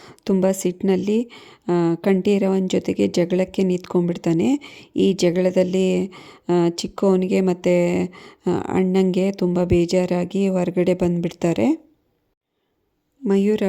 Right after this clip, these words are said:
ಬೇಜಾರಾಗಿ ಹೊರಗಡೆ ಅಳಿ-, ಅಳ್ತಾ ಇದ್ರೆ, ಆ, ಮುತ್ತುರಾಜ ದೊಡ್ಡ, ಆ, ದೊಡ್ಡಣ್ಣ ಹೊರಗಡೆ ಬಂದು ಮಯೂರ್ನ ಸಮಾಧಾನ ಪಡಿಸ್ತಾ ಇರ್ತಾನೆ. ಆ,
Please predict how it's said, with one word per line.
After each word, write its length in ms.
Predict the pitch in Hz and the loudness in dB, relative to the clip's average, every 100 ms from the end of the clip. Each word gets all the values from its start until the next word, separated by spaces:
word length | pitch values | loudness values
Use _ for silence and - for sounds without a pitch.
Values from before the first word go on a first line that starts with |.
| 185 | 0
ಬೇಜಾರಾಗಿ 680 | 185 180 185 185 180 175 180 | 0 0 0 0 -2 0 -2
ಹೊರಗಡೆ 460 | 185 180 190 180 | -2 -4 -2 0
ಅಳಿ-, 440 | 185 170 170 170 _ - | 0 0 -2 -4 _ -2
ಅಳ್ತಾ 360 | 180 180 180 | 0 0 0
ಇದ್ರೆ, 440 | 175 170 180 190 277 - - - - 180 | 0 0 -2 -2 -2 -6 -20 -20 -6 0
ಆ, 40 | 185 175 175 175 175 - - | 2 2 0 0 -2 -4 -4
ಮುತ್ತುರಾಜ 720 | 190 180 202 190 185 180 180 185 185 - 185 | -2 -2 -2 0 0 -2 -2 -2 -2 -4 -2
ದೊಡ್ಡ, 280 | 180 170 | -2 0
ಆ, 440 | 185 - - 180 180 175 | -2 -2 -2 0 0 0
ದೊಡ್ಡಣ್ಣ 460 | 180 170 185 175 180 180 - - | -2 0 0 0 -2 -6 -12 -6
ಹೊರಗಡೆ 420 | 180 180 185 180 | -6 -2 -2 -2
ಬಂದು 480 | 180 180 170 226 - - - - 185 | 0 -2 0 -2 -4 -16 -20 -6 0
ಮಯೂರ್ನ 440 | 180 185 190 175 214 | 2 2 2 0 -2
ಸಮಾಧಾನ 580 | - 180 175 185 180 175 | -2 -2 -2 -2 -2 -2
ಪಡಿಸ್ತಾ 480 | 175 175 175 - 175 | -2 -4 -4 -6 -4
ಇರ್ತಾನೆ. 540 | 170 - 170 175 247 - - - - - - | -4 -4 -2 0 -2 -6 -16 -20 -20 -20 -18
ಆ, 40 | - | -6